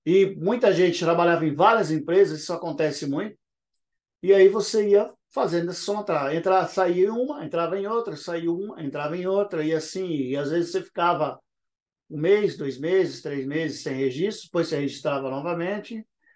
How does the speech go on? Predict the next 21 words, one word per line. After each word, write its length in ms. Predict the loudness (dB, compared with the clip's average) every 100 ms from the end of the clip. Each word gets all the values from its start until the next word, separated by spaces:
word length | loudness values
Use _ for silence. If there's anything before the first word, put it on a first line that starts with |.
| _ -2
e 40 | 4
era 160 | 4
dessa 300 | 4 0 -2
forma. 340 | -6 -8 -8 -16 _ _ -20 _ _ 4
Com 200 | 8 10
a 100 | 10
reforma 400 | 6 6 6 6
da 100 | 2
Previdência, 800 | 2 0 2 2 2 -2 -10 -16 _ _ _ _ 0
esse 260 | 2 2 0
método 400 | 2 2 2 0
ele 140 | 0
mudou 320 | 0 0 2
um 80 | 2
pouco. 340 | 0 0 -2 -12 -20 _ _ _ _ _ _ _ _ _ -8
Na 120 | -4
verdade, 320 | -2 -2 -2
mudou 260 | -4 -2 -2
bastante. 680 | -2 -6 -8 -10 -14 -20 _ _ _ _ _ _ _ _ _ _
Porque 240 | -4 0
agora 640 | 2 6 8 8 6 2